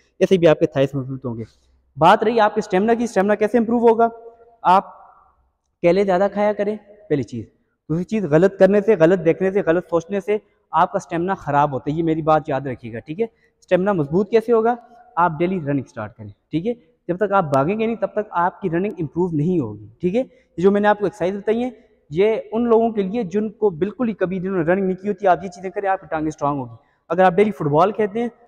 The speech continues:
आप या क्रिकेट खेलते हैं, डेली आप भागते होते हैं, तो आपकी टांगें इंशाल्लाह इतनी कमज़ोर नहीं होगी। आप अपनी रनिंग स्टार्ट कर दें, सुबह उठते ही आप, अ, नाश्ते से पहले आप रनिंग किया करें,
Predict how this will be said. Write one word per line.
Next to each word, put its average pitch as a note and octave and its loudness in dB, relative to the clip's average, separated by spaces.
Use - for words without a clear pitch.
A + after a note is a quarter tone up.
आप E3+ 2
या D#3+ 0
क्रिकेट G3+ -4
खेलते G3 -4
हैं, D#3 -6
डेली F#3+ 0
आप D#3 4
भागते B2 -2
होते G#3+ -2
हैं, A#3+ -6
तो - -20
आपकी F3+ -4
टांगें E3+ -2
इंशाल्लाह F3 -2
इतनी F#3 -12
कमज़ोर F3+ 0
नहीं G#3+ 0
होगी। A3 -2
आप E3+ -2
अपनी F3 -2
रनिंग F3+ 2
स्टार्ट F3 -2
कर A3+ -2
दें, B3 -4
सुबह G#3 -4
उठते G#3 0
ही G#3+ 2
आप, E3+ 2
अ, E3 2
नाश्ते D#3 0
से G3+ 0
पहले F3+ 2
आप D#3+ 4
रनिंग F#3+ 0
किया G#3+ 4
करें, A#3 0